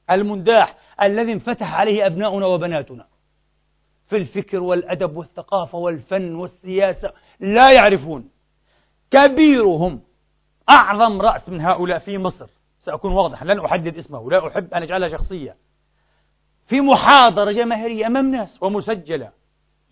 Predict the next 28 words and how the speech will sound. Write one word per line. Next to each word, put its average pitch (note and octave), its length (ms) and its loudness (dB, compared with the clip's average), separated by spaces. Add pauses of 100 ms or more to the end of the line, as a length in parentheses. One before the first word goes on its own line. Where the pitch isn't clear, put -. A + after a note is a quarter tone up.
(340)
ونازلة G3+ 440 -2
على F#3 100 0
اليوتيوب G#3 440 -4
ويا G3 340 4
للعار، F#3 540 4 (600)
أنا G3 180 2
أقول G3+ 260 -4
له: G#3 260 0 (140)
"سارع A3+ 340 -2
بحذفها"، C3+ 600 -8 (420)
لكن F#3+ 220 2
سجلت، C#3+ 480 -8
مليون، F#3 380 -8
مليون F#3+ 300 -6
من E3 80 -8
سجلها. A#2 480 -20 (580)
الرجل A#3 380 -8 (300)
يطرح A3+ 580 -4
مقترحا A#3+ 580 -6
بسيطا B3+ 800 -6
جدًا A#3 360 -10 (340)
لحل A#3+ 400 -2
المشكل A#3+ 440 -6
الاقتصادي. G#3 760 -12 (1500)
مصر A3 240 -4
فيها F3 220 -6
مشكلة G3 240 -6
اقتصادية A#3 540 -8